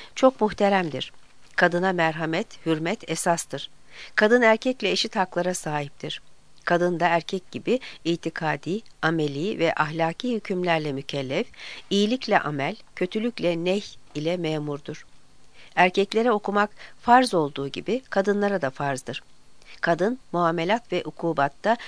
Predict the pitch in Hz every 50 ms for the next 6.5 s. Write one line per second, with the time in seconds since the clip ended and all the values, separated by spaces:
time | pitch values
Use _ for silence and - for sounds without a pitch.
0 | - - - 254 - - - - 233 - 170 180 - - 196 185 - - - 135
1 | - 131 135 123 - - - - - - - - - - - - - - 165 160
2 | 151 135 139 165 214 214 - - 170 160 - - - - 226 247 226 185 170 165
3 | 156 156 185 180 180 185 196 - - 240 226 190 180 175 151 147 135 120 113 160
4 | 208 226 - - - - - 180 - - 196 208 202 240 254 226 202 202 196 220
5 | - - 185 190 - 202 196 196 208 196 185 156 151 - - 147 170 190 190 180
6 | 160 160 156 147 143 - - - 120 139